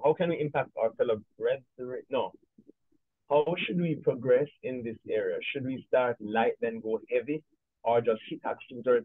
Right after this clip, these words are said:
the initial stage? Also any other tips to start a home Bible study? All right, very good question. Um, um, you want, you want me to explain that, Brother Matthew, or you want to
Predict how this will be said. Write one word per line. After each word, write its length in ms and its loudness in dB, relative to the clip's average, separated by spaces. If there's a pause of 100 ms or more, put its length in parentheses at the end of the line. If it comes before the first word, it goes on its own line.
(120)
the 760 -6
initial 360 0 (120)
stage? 360 2 (400)
Also 640 6 (420)
any 200 6
other 240 4 (120)
tips 200 -2 (120)
to 160 -6
start 340 2
a 40 -6
home 180 0
Bible 260 0
study? 280 -4
All 80 -6
right, 80 -10
very 160 6
good 140 -2
question. 460 -2 (440)
Um, 800 0 (1300)
um, 200 0
you 100 -2
want, 220 -2
you 80 2
want 140 2
me 60 0
to 100 0
explain 680 -2
that, 200 -4
Brother 320 -4
Matthew, 260 -6
or 100 2
you 100 2
want 260 0
to 60 -14